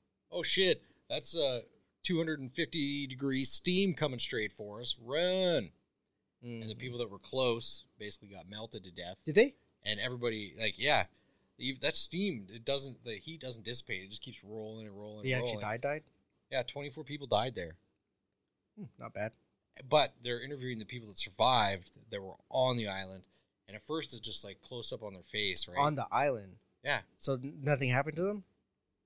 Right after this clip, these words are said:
Speaker 1: No, there's twenty-four people died. There's other people that lived.
Speaker 2: Oh, I'm thinking they're s-, not on the island. They're just
Speaker 1: No, so there's, there's, I think, three groups of people, and they just do a big circle.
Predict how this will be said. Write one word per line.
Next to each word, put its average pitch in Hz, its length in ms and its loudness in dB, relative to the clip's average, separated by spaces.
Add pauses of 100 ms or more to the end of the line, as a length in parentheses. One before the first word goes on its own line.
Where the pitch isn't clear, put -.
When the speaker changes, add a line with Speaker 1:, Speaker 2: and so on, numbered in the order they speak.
Speaker 1:
No, 101 240 -8
there's 101 120 -14
twenty-four 131 380 -10
people 113 200 -18
died. 101 400 0
There's 104 140 -12
other 107 120 -10
people 107 300 -14
that 80 100 -20
lived. 95 360 -12 (1300)
Speaker 2:
Oh, 180 280 12
I'm 156 200 10
thinking 175 280 2
they're 139 140 2
s-, - 120 0
not 151 240 4
on 156 200 6
the 160 80 0
island. 123 340 0
They're 131 100 2
just 123 320 2 (180)
Speaker 1:
No, 165 180 4
so 120 140 0
there's, - 380 -6
there's, 131 320 -4 (100)
I 120 40 -14
think, 139 220 -14 (300)
three 160 160 -6
groups 156 280 -2
of - 80 -18
people, 107 260 -8
and 98 80 -10
they 104 80 -6
just - 220 -6
do 120 120 -6
a 104 40 -10
big 110 180 -6
circle. 160 500 -4